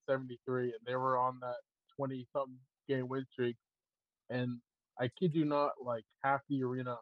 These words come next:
was in Steph Curry jerseys in Boston.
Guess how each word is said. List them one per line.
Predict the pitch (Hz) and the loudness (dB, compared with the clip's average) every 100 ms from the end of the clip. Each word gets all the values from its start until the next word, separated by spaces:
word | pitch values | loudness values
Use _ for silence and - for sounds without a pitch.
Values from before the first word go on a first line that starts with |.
| - _ _ _ _ _ _ - | -12 _ _ _ _ _ _ -8
was | 120 120 117 107 _ _ _ _ _ | -2 0 0 -4 _ _ _ _ _
in | 131 123 - | 0 0 0
Steph | 135 - | -2 0
Curry | - 127 113 | 0 2 2
jerseys | 117 110 113 110 _ 139 | -2 -2 -4 -8 _ -4
in | 139 | 0
Boston. | 123 120 117 127 120 | 4 4 2 -4 -4